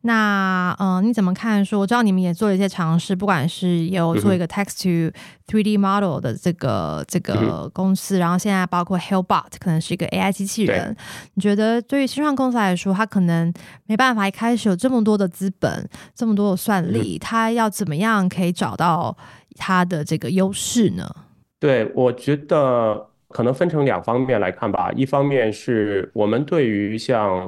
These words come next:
Speaker 2: Open A I、Microsoft、呃，Google 这样的大公司，啊，在推动这一轮的，呃，这个A I的推进、大模型的推进，啊，我们觉得在 foundation models 上面，他们的确有很难去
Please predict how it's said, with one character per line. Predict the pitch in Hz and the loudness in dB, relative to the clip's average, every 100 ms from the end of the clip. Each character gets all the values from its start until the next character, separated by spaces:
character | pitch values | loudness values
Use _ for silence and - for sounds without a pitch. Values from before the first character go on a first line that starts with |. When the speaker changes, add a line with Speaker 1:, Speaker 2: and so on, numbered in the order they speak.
| - | 0
Speaker 2:
Open | 110 123 | 0 2
A | 120 | 0
I、 | 117 117 117 - - | 0 0 -2 -6 -6
Microsoft、 | 98 113 123 117 117 98 - | -2 -2 -4 -2 -2 -2 -4
呃， | 110 95 | -2 -2
Google | 90 120 127 104 87 87 | -2 0 2 2 0 -2
这 | - | -2
样 | 107 | -2
的 | 104 | -2
大 | 127 | -2
公 | 113 117 | -2 -2
司， | 113 - 117 113 113 - - _ _ | -2 -4 -2 -2 -2 -6 -20 _ _
啊， | - 92 | -6 -2
在 | 117 | -2
推 | 110 - 120 | -2 -2 0
动 | 123 110 | 0 2
这 | 117 | 0
一 | 104 | 0
轮 | 92 92 | -2 -2
的， | 98 101 92 90 - | 0 2 2 0 -2
呃， | 92 85 87 | -2 0 0
这 | - 110 92 | 0 -2 0
个 | 98 87 80 | 0 0 0
A | 107 | 0
I | 110 | 0
的 | 107 | 0
推 | - 107 | -2 -2
进、 | 107 90 | -2 -2
大 | 113 107 | -2 0
模 | 95 | 0
型 | 110 104 | 0 0
的 | |
推 | 101 110 | 0 0
进， | 110 98 - - - _ _ _ | 0 -2 -4 -14 -20 _ _ _
啊， | 104 | -2
我 | 104 107 | 0 2
们 | 101 127 | 2 0
觉 | 113 | 0
得 | 113 | 0
在 | 110 - 117 104 90 90 87 | -2 -2 0 0 0 -2 -4
foundation | - 104 135 139 | -4 -2 0 0
models | 120 110 104 - | 0 0 -2 -4
上 | - 95 | -4 -2
面， | 95 90 | -2 -2
他 | 117 | -2
们 | 104 | -4
的 | |
确 | 95 120 107 | -2 -2 0
有 | 87 82 | 0 -2
很 | - 92 | -2 -4
难 | 85 87 95 - | -2 -2 -4 -6
去 | - | -16